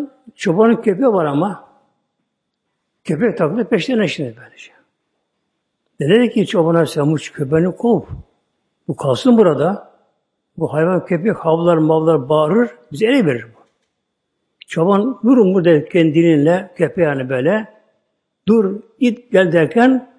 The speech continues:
çoban biraz durdu. Yürüme başladı. Yine köpek yürüme arkadan başladı böyle. Üç sefer çobana, "Bunu kov," dediler.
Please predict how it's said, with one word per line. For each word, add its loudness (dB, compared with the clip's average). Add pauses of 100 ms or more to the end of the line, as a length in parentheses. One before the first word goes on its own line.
(420)
çoban 0
biraz 0
durdu. -2 (420)
Yürüme 2
başladı. -2
Yine -2
köpek -4
yürüme 0
arkadan -6
başladı -18
böyle. -20 (1300)
Üç 2
sefer 0 (1120)
çobana, -2
"Bunu -2
kov," 2
dediler. 2